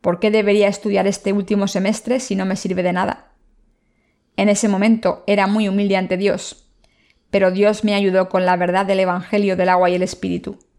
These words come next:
Dios me visitó con su palabra escrita y me levantó.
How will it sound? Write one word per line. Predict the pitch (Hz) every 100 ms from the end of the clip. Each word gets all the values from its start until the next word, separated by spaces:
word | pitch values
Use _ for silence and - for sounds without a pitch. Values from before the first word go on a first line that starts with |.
| _ _ _ _ _ _
Dios | 185 208 226 240
me | 208
visitó | 196 208 220 220 175
con | 185 185
su | - 196
palabra | 175 190 196
escrita | 180 - 208 180 175 -
y | 202
me | 190
levantó. | 175 170 - - -